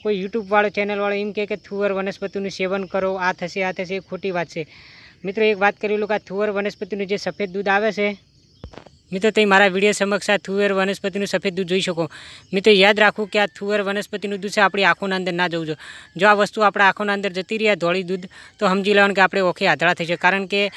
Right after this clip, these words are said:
આ છે ને આપણે આંખોનું તે, તે, તે જો તે શક્તિને ખતમ કરી નાખે છે, એટલે કે આપણે આ હાવખે વધળા કરી નાખે છે, એટલું યાદ રાખ. કારણ કે આ થુવર વનસ્પતિ બહુ દૂર હોય, કારણ કે આ ઝેરીલી વનસ્પતિ છે મિત્રો, એટલું યાદ રાખજો. કારણ કે આપણા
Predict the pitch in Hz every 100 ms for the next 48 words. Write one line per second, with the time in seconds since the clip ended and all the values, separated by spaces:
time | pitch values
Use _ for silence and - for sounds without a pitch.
0 | - - - - - 202 220 220 202 208
1 | 202 190 - 208 208 - 208 202 196 208
2 | 208 - 214 180 208 220 208 202 190 -
3 | 208 208 220 220 - - - - - 196
4 | 220 190 202 202 190 180 170 185 190 196
5 | 185 196 196 185 180 160 175 - 175 151
6 | 160 175 175 170 165 165 175 170 170 170
7 | 160 - - - 180 202 190 214 - 208
8 | 214 196 208 208 202 208 208 208 196 202
9 | 202 202 196 190 196 202 196 202 156 160
10 | 180 190 180 180 175 185 175 170 175 165
11 | 165 170 165 160 160 160 156 151 143 -
12 | - - - 180 196 202 190 202 190 -
13 | 208 208